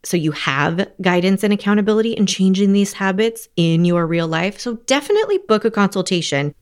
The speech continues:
if you're serious about being a person who loves your choices and feels in charge of your life and doesn't spend the rest of your life feeling guilty for things that you know you really don't want or need to feel guilty about.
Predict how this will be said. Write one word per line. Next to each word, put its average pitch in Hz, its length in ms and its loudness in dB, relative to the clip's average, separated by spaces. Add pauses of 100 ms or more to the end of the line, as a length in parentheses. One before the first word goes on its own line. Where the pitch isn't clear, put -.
if 185 140 2
you're 240 120 4
serious 240 640 0
about 160 220 0
being 156 180 2
a 147 40 -2
person 135 360 -2
who 143 300 -4
loves 151 260 2
your 151 80 0
choices - 560 -6
and 143 160 0
feels 156 220 4
in 156 80 0
charge 139 260 -4
of 143 80 -4
your 147 80 -2
life - 340 -8 (280)
and 190 120 6
doesn't 185 280 2
spend 269 280 4
the 311 60 6
rest 185 220 2
of 147 80 -4
your 143 100 0
life 147 260 0
feeling 220 340 2
guilty 277 240 0
for 226 120 0
things 185 260 2
that 190 220 0
you 294 160 6 (400)
know 302 400 0
you 294 220 0
really 427 380 -2 (100)
don't 277 360 0 (160)
want 202 520 0
or 190 160 4
need 202 240 0
to 196 320 -4
feel 269 180 2
guilty 392 260 2
about. - 380 0